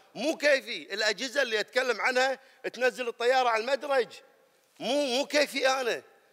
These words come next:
ولما تقول أرز-، أرزاق الناس، موجودة الناس. ت-، تدري أنا، أنا، أنا وراح أعرض السي في مال، مال اللي أنا قاعد أقول، هذا اللي ما يستحقون الفصل، هذا اللي يستحق-، يستحقون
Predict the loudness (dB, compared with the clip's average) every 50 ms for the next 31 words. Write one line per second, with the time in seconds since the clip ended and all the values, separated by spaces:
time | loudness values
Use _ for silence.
0 | _ _ _ 0 2 2 2 2 -2 -4 -6 -6 -4 -2 0 0 -2 -2 -4 -4
1 | -2 -2 -4 -2 -2 -2 -2 -2 -4 -6 -8 -4 -4 -4 -4 -6 -10 -18 -16 -8
2 | -4 -4 -4 -2 -4 -4 0 2 2 2 2 0 -2 -2 -2 -2 -6 -12 -20 -20
3 | -20 _ _ _ _ _ _ _ _ 0 0 0 0 -2 2 2 2 2 2 0
4 | 0 0 0 0 0 -4 -6 -10 -12 _ -2 -2 -2 0 -2 -4 -2 -2 -4 -4
5 | -4 -8 -6 -4 -2 2 2 2 4 4 2 2 2 -2 -6 -10 -12 -10 -8 -8
6 | -8 -8 -8 -4 -2 -2 -2 -2 -4 -8 -14 _ _ _ _ 0 0 2 2 2
7 | 0 -2 0 0 2 2 2 2 2 2 2 2 0 0 0 -4 -6 -10 -10 -4
8 | -4 -4 -2 -2 -2 -2 -2 -4 -4 -6 -6 -8 -10 -10 -10 -10 -10 -10 -12 -12
9 | -12 -10 -6 -6 -6 -6 -6 -10 -14 -14 -14 _ _ _ _ _ -2 0 2 4
10 | 2 2 0 -6 -10 -6 -6 -4 -4 -4 -6 -8 -8 -8 -8 -6 -4 -4 -4 -4
11 | -6 -6 -4 -2 -2 -4 -4